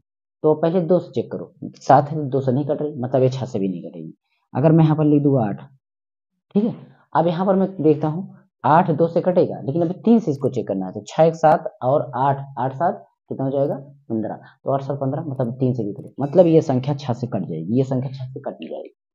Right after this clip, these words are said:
पक्का कट जाएगी। देखिए छः कम छः सात बड़ी अठारह, तो कट जाने वाली है। यहाँ पर अगर मैं इतनी बड़ी संख्या ले लूँ, अब इसको check करना हो कि छः से कटेगी कि नहीं कटेगी, तो देखते हैं एक है किनारे, मतलब दो से नहीं कटेगी तो छः से नहीं कटेगी। यहाँ पर मैं ज़ीरो बढ़ा दूँ,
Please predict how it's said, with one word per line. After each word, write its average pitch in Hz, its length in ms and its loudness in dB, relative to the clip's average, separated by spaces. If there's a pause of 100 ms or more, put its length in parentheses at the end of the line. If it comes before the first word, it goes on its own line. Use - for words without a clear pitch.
पक्का 143 220 -2
कट 101 180 -8
जाएगी। 90 240 -10
देखिए 143 280 0
छः 123 220 -4
कम 117 140 -4
छः 127 140 -8
सात 120 120 -6
बड़ी 110 180 -8
अठारह, 117 340 -12 (640)
तो 120 80 -8
कट 101 160 -4
जाने 85 240 -10
वाली 82 220 -14
है। - 80 -20 (320)
यहाँ 156 160 2
पर 185 140 6
अगर 180 180 4
मैं 185 140 4
इतनी 151 280 2
बड़ी 127 160 4
संख्या 107 280 -2
ले 90 140 -4
लूँ, 92 220 -10 (1160)
अब 143 80 6
इसको 165 220 6
check 170 220 0
करना 147 240 4
हो 156 120 -2
कि 170 120 -4
छः 160 220 -4
से 160 200 -2
कटेगी 151 400 -2
कि 147 100 -8
नहीं 117 180 -6
कटेगी, 80 300 -14
तो - 640 -12
देखते 165 260 4
हैं 165 220 0
एक 160 160 6
है 143 100 -2
किनारे, 104 400 -8 (140)
मतलब 131 200 -2
दो 143 120 2
से 131 100 -2
नहीं 113 120 -2
कटेगी 95 260 -6
तो 113 100 -12
छः - 180 -6
से 113 120 -8
नहीं 101 120 -6
कटेगी। 80 360 -12 (400)
यहाँ 135 220 0
पर 170 140 4
मैं 165 200 6
ज़ीरो 147 240 6
बढ़ा 95 240 -2
दूँ, 90 200 -10